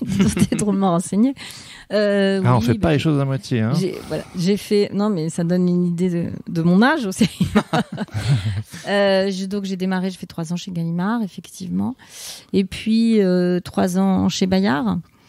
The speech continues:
Speaker 1: Et puis, euh, treize ans aux éditions Thierry Magnier. Je m'occupais des albums.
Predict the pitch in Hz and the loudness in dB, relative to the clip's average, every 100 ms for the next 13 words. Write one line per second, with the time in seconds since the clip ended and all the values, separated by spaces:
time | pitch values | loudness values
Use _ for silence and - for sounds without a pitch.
0 | - - _ - - 208 190 - - 202 | -20 -20 _ -16 -2 0 0 -4 -6 0
1 | 226 233 247 254 247 190 180 180 - 240 | 2 4 2 2 2 4 2 0 -2 -2
2 | 214 202 202 202 190 185 185 - 180 - | 0 2 2 2 0 -2 -2 -4 -4 -2
3 | 180 175 185 220 302 330 - 170 - - | 2 2 4 2 0 -4 -6 -6 -6 -10
4 | 175 175 175 170 185 254 220 | -4 0 0 0 2 2 2